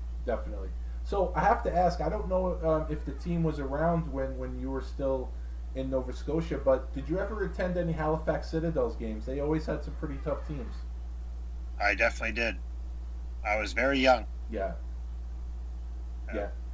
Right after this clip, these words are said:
Speaker 1: I didn't know how young you were because I didn't know if you were older maybe, 'cause they always had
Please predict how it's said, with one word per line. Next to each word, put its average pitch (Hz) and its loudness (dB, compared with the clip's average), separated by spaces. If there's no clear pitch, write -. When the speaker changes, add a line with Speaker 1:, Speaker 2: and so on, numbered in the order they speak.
Speaker 1:
I 127 4
didn't 131 0
know 135 4
how 135 6
young 131 2
you 123 0
were 120 2
because 117 -4
I 123 4
didn't 123 -2
know 123 2
if 117 -6
you 123 -4
were 120 -2
older 120 2
maybe, 117 -4
'cause 117 -6
they 127 2
always 123 0
had 117 0